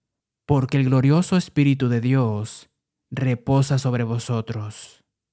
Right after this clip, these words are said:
Pero si alguno padece como cristiano, no se avergüence, sino glorifique a Dios por ello".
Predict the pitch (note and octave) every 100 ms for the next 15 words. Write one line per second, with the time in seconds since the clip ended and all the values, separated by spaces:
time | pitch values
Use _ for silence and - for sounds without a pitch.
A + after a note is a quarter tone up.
0 | _ _ _ _ _ _ _ _ _ C#3
1 | C3 - B2 A#2+ C#3 D3 C#3 A#2+ B2+ D#3+
2 | D#3+ C3+ B2+ A#2 B2 A2+ - B2+ A#2 G#2+
3 | A2 B2+ _ _ _ _ _ - C3 C#3
4 | D3 C#3 C3+ C3+ D3+ D3 A2+ G2 A2+ _
5 | _ _ _ _ _ _ - - C3+ A#2+
6 | B2 A#2+ A2+ C#3 C#3 D#3 C#3 A#2 A#2+ A#2+
7 | - A#2+ A#2+ A#2+ G#2+ G#2 A#2+